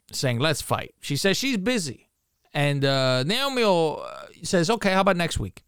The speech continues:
She says, "No, you have a match, and it's with Charlotte for, uh, the title."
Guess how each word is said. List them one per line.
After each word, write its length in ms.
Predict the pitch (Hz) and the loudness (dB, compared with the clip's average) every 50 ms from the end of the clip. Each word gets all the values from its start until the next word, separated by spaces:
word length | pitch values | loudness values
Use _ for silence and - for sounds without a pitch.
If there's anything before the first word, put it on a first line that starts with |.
| _ _ | _ _
She 160 | - - 151 | -6 -4 -2
says, 320 | 135 156 139 131 - - - _ _ _ _ _ _ _ _ - | 0 0 0 0 -2 -4 -8 _ _ _ _ _ _ _ _ -4
"No, 500 | 117 123 139 180 220 202 175 190 190 - - _ | -2 2 4 4 4 4 2 0 -2 -4 -6 _
you 200 | - 147 147 170 160 | -8 -2 2 2 4
have 200 | 165 165 165 156 | 4 4 4 4
a 60 | 160 | 4
match, 480 | 170 214 269 294 294 - - - - - - | 4 2 2 0 -2 -4 -6 -8 -10 -4 0
and 200 | 151 139 143 147 | 0 2 2 0
it's 120 | 147 - | 0 2
with 120 | 165 165 - | 2 2 4
Charlotte 440 | - 226 233 226 214 208 180 - | 4 4 4 6 4 4 2 0
for, 380 | - - 175 175 170 170 165 165 | -2 -2 0 2 4 4 4 4
uh, 220 | 165 165 160 160 160 | 4 4 4 4 4
the 80 | 151 143 | 2 2
title." 440 | - - - 156 135 - - - | 2 2 2 2 0 -2 -8 -14